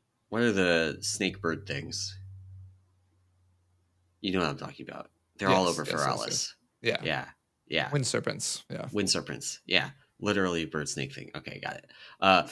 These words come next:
Speaker 2: <laughs>
Speaker 1: wind serpents. Uh, we had some of these wind serpent that every time both the tanks moved out of range, um,
Speaker 2: Yeah.
Speaker 1: temporarily, which happens because you, like, as you're moving up the platforms, you're moving, you're trying to not run through all of the webbing so that you don't get,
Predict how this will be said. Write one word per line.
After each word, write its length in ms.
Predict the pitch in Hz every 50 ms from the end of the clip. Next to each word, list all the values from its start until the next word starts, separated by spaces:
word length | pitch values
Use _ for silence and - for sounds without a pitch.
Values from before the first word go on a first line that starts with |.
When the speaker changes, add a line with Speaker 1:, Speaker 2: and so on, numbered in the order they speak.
| -
Speaker 2:
<laughs> 120 | - - -
Speaker 1:
wind 180 | 135 143 143
serpents. 520 | 135 120 90 - 90 104 - - - - - _ _ _ _ _ _ -
Uh, 180 | 78 92 95 95
we 100 | 113 120
had 100 | 127 -
some 100 | 165 160
of 60 | 151
these 140 | 139 - 95
wind 220 | 98 95 107 104
serpent 380 | - 104 90 - - 82 69 - - - - - - -
that 120 | 110 104
every 200 | 78 107 117 131
time 220 | 123 139 123 117 110
both 180 | 110 107 107
the 80 | - 104
tanks 280 | 82 90 90 95 - -
moved 160 | 107 104 104
out 160 | 87 92 98
of 140 | 92 85 87
range, 480 | 71 73 85 95 113 - - - - _ _ _ _ _ _ -
um, 220 | 85 82 82 82
Speaker 2:
Yeah. 80 | - -
Speaker 1:
temporarily, 420 | - 117 - - 95 87 90 87
which 200 | 85 87 87 -
happens 520 | - - - 131 135 135 - 71 71 73 -
because 320 | - 92 95 95 85 90
you, 100 | 92 95
like, 300 | 90 85 87 - - _ _ _ _ _ -
as 240 | 92 95 101 95 98
you're 120 | 104 95
moving 260 | 98 98 95 95 87
up 120 | 82 82 -
the 60 | 90
platforms, 840 | - 87 82 - - - 87 85 85 82 80 80 78 78 - - - _ _ _ _ _ _ -
you're 320 | - 87 85 90 87 82 80 80
moving, 440 | 87 95 107 113 110 107 107 104 98
you're 100 | 90 80
trying 280 | - - 101 95 92 87
to 120 | - 82
not 300 | 82 87 90 95 95 -
run 220 | 98 87 87 87
through 180 | 80 90 85 64
all 160 | 73 80 78
of 60 | 73
the 60 | 73 85
webbing 360 | 90 95 98 95 95 87 87
so 120 | - 80
that 60 | 76
you 120 | 71 76 76
don't 240 | 80 78 73 71 -
get, 240 | 71 67 58 -